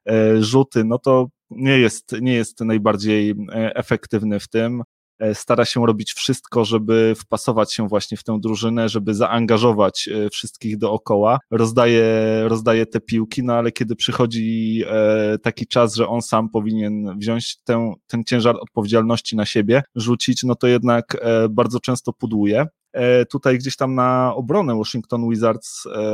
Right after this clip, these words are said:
można by było wyciągnąć to, że jednak przez, e, większą część tego pierwszego tygodnia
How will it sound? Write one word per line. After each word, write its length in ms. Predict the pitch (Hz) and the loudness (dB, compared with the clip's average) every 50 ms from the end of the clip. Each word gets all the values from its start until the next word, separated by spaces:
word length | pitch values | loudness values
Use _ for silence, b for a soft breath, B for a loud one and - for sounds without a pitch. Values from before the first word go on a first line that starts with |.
| 104 107 110 107 107 107 107 107 104 104 | -2 -2 -4 -4 -4 -4 -4 -4 -4 -6
można 600 | 110 110 110 113 117 123 123 131 127 120 117 113 | -6 -6 -2 0 0 0 0 0 0 0 0 0
by 140 | 107 110 107 | 0 -2 -4
było 220 | 104 117 117 117 110 | -2 2 0 2 2
wyciągnąć 640 | 120 - - 127 117 117 117 117 110 110 - - | 0 -2 0 0 0 0 0 -2 -2 -4 -4 -4
to, 160 | - 123 120 113 | 0 0 0 2
że 160 | 117 113 110 | 2 2 2
jednak 360 | 113 113 104 117 107 107 - _ - - _ | 2 0 0 0 -2 -2 -4 _ -20 -20 _
przez, 520 | - - - 117 107 - - - - - - | -10 -2 -2 -2 -2 -2 -8 -14 -12 -8 -6
e, 340 | 101 107 107 107 107 104 104 | -2 -2 0 2 0 0 -2
większą 540 | 104 101 104 120 123 127 123 - 120 110 107 | -4 -4 -2 -2 -2 -2 -2 -4 -4 -4 -4
część 380 | - - 117 110 - - - | -2 -2 -2 -2 -4 -6 -6
tego 200 | - 113 101 104 | -4 -2 -2 -2
pierwszego 480 | - - 117 113 - - 120 110 110 113 | 0 -2 -4 -4 -2 -4 -2 0 -2 -2
tygodnia 600 | - - 110 110 113 110 110 113 110 107 107 | -2 -2 0 2 2 2 2 0 0 0 0